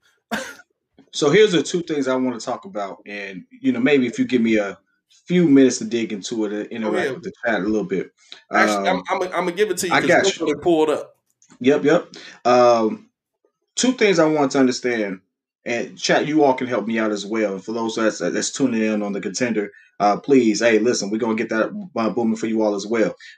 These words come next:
Speaker 2: But a couple moves that were already in the works that the Bears have been, you know, their names are floated around and they're still in the Russell Wilson talk. And so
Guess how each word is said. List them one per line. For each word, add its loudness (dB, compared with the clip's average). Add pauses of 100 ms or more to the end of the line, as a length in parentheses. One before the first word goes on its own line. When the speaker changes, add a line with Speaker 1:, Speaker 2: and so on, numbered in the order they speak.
Speaker 2:
But 6
a -2
couple 2
moves 4
that 4
were -4
already 4
in 0
the -2
works -2 (120)
that -2
the -4
Bears 4
have -2
been, -4 (100)
you -6
know, -6
their -2
names 2
are -2
floated 2
around 0
and -8
they're -2
still -2
in 0
the 4
Russell -6
Wilson -6
talk. -8 (380)
And -6
so 2